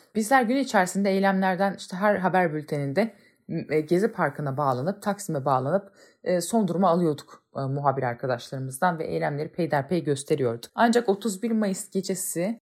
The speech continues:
eylemlerin o zirveye ulaştığı, doruğa ulaştığı gece zafiyet yaşandı. Kanalda bir refleks eksikliği yaşandı ve haber merkezi son dakika olarak eylemleri girmedi.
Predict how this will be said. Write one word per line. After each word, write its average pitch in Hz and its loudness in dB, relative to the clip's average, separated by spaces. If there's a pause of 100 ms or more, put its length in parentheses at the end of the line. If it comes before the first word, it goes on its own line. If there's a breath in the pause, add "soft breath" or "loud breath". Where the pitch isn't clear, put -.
(140)
eylemlerin 175 2
o 180 0
zirveye 156 0
ulaştığı, 143 -2
doruğa 156 4
ulaştığı 131 -2
gece 143 0 (360 soft breath)
zafiyet 160 0
yaşandı. 120 -6
Kanalda 131 -2
bir 147 -4
refleks 160 -4
eksikliği 131 -8
yaşandı 123 -4
ve 202 6
haber 208 6
merkezi 175 0 (300 soft breath)
son 226 4
dakika 151 -2
olarak 160 2
eylemleri 190 2
girmedi. 185 2